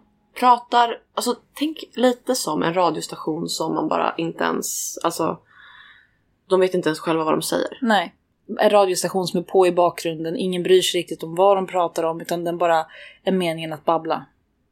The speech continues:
Speaker 1: Ja, men typ lite en sån person som ringer dig och du, det räcker med att du säger: "Hej!" Och så kör det bara igång och de bara: "Hej, ja men jag mår bra tack." Alltså du har inte ens frågat om de mår bra.
Speaker 2: Nej.
Speaker 1: Men de bara: "Ja, ja, det är bra.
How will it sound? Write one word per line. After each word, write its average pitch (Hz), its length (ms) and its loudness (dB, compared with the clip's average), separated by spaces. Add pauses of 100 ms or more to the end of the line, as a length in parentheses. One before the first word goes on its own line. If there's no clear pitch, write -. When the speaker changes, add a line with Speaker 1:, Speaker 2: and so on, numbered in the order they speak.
(140)
Speaker 1:
Ja, 175 600 -8
men 180 140 -2
typ 185 180 -4
lite 190 260 4
en 196 60 0
sån 165 160 -2
person 165 280 -6
som 170 140 -4
ringer 202 260 2
dig 170 380 -2
och 170 100 -2
du, 170 240 -2
det 165 120 -2
räcker 180 180 -4
med 175 80 -2
att 170 40 -14
du - 60 -12
säger: 160 340 -4 (420)
"Hej!" 247 480 2 (920)
Och 226 200 8
så - 260 -2
kör 139 220 2
det 135 60 0
bara 131 120 0
igång 139 200 0
och 151 140 2
de 147 140 4
bara: - 180 0
"Hej, 320 380 4
ja 269 160 6
men 262 120 4
jag 269 100 6
mår 269 80 8
bra 226 160 6
tack." 180 260 -2
Alltså 175 300 -2
du 175 80 2
har 180 40 4
inte 165 80 -2
ens 143 100 -6
frågat - 260 -4
om - 80 -4
de - 100 -4
mår - 100 -4
bra. - 120 0
Speaker 2:
Nej. 160 120 -6 (160)
Speaker 1:
Men 190 140 4
de 175 80 4
bara: 147 120 0
"Ja, 320 240 4
ja, 294 160 2
det 269 100 0
är 254 40 0
bra. 220 260 6